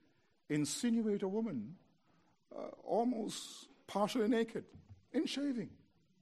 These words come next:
You wanna go, they wanna sell you Pepsi. You just wanna, well, okay, they wanted to sell you Pepsi and they work on your thirst, but somehow they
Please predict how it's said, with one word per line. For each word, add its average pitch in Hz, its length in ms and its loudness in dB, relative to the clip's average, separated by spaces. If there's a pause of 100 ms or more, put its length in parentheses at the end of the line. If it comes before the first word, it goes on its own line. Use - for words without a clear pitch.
(720)
You 190 140 0
wanna 247 240 6
go, 196 340 6
they 165 80 2
wanna 233 240 6
sell 226 500 4
you 185 400 2 (800)
Pepsi. - 540 4 (260)
You 349 60 -2
just 311 140 0
wanna, 226 200 4 (360)
well, 185 160 -10
okay, - 160 -10
they 185 80 2
wanted 233 240 -2
to 135 80 -4
sell - 280 -2
you 196 120 0
Pepsi 226 420 -6
and 104 60 -6
they 113 80 -6
work 185 260 0
on 196 100 0
your 180 120 -2 (240)
thirst, 226 260 0
but 185 120 -4 (500)
somehow 247 420 0
they 214 140 6